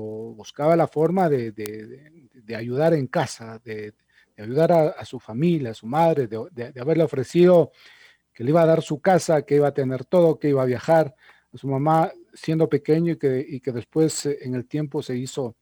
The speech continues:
se hizo realidad. Entonces, a partir de alguien que tiene esos sueños, estamos seguros que lo, lo que se le viene a, a Carlos Tenorio, eh, va a ser bueno, esta vez como dirigente,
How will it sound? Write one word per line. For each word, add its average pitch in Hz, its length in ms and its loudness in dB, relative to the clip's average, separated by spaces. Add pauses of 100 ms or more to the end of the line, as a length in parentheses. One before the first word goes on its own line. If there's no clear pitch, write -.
(200)
se - 160 -8
hizo 127 220 -6
realidad. 113 460 -6 (340)
Entonces, 160 720 2
a - 80 -20
partir 170 360 2
de 196 100 8
alguien 156 320 2
que - 160 -6
tiene 175 260 0
esos 156 220 -2
sueños, 165 480 -2 (240)
estamos - 440 -4
seguros 160 460 4
que 143 320 4
lo, 127 300 0
lo 131 160 -6
que 135 100 -2
se 120 120 -10
le 127 60 -4
viene 156 460 -2 (380)
a, - 300 -10
a 120 120 -14
Carlos 156 420 2
Tenorio, 160 600 2 (400)
eh, 113 480 -8 (160)
va 156 60 2
a - 20 0
ser 160 180 2
bueno, 165 400 2 (100)
esta 147 240 0
vez 147 200 2
como 135 240 -6
dirigente, 143 720 0